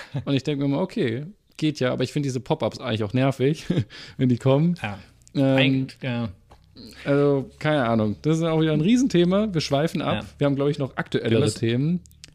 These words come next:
Speaker 1: wir müssen
Speaker 2: Nämlich
Speaker 1: über die Beta drei sprechen.
Speaker 2: Genau, schon wieder eine Beta. Jede Woche eine neue Beta.
Speaker 1: <laughs>
Speaker 2: Und jetzt ist wieder alles anders. Die Karten sind wieder komplett neu gewürfelt.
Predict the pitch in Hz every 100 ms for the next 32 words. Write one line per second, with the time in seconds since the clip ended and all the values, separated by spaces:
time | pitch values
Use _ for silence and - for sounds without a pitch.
0 | _ 120 127 131 156 208 135 123 135 131
1 | 135 151 143 113 131 127 110 98 98 90
2 | 165 165 170 180 160 156 185 180 151 151
3 | 151 107 127 160 143 151 156 147 143 139
4 | 135 156 170 175 185 185 - _ _ _
5 | - 135 - - 147 165 175 180 165 -
6 | 160 165 151 139 117 - 123 147 165 160
7 | 156 160 - 175 185 165 160 147 151 139
8 | 127 127 117 107 107